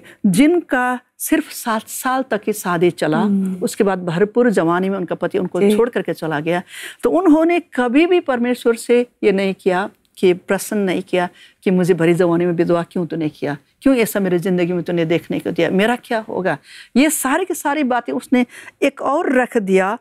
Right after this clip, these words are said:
Speaker 1: और चौरासी साल तक प्रभु परमेश्वर के मंदिर में उपवास और प्रार्थना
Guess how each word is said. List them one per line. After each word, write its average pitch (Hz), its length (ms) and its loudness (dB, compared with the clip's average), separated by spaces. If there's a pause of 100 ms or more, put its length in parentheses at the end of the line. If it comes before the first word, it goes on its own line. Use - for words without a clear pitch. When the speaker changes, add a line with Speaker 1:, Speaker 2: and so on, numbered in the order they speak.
(260)
Speaker 1:
और 208 220 -2
चौरासी 262 640 2
साल 247 480 -4
तक 247 140 -2 (420)
प्रभु 226 220 2
परमेश्वर 220 600 -2
के 214 80 0
मंदिर 220 520 6
में 247 100 2
उपवास 185 400 -6
और 190 60 -2
प्रार्थना 185 720 -4